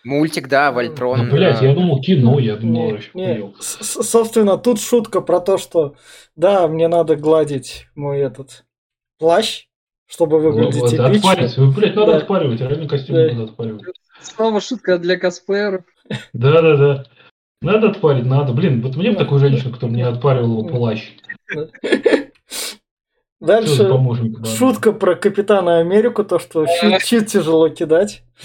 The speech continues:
Speaker 3: Да, да, щит кинул. <laughs> Попал в, даже не попал
Speaker 4: Как
Speaker 3: в этот.
Speaker 4: Капитан Америка с этим справляется?
Speaker 2: М.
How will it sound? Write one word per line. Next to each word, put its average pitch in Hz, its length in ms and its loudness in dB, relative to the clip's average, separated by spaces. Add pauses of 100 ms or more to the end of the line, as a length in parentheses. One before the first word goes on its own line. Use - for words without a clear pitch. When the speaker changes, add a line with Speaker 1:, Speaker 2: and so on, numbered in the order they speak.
Speaker 3:
Да, 180 100 4
да, 151 180 6
щит - 400 -2
кинул. 143 380 0 (400)
<laughs> 175 220 -2
Попал 143 520 4
в, 117 160 -6 (300)
даже 131 220 -4
не 131 100 4
попал 135 320 2
Speaker 4:
Как 123 80 0
Speaker 3:
в 156 40 2
этот. 175 120 -4
Speaker 4:
Капитан 196 240 -8
Америка 202 400 -4
с - 140 -20
этим - 180 -18
справляется? 180 680 -8
Speaker 2:
М. 175 200 -20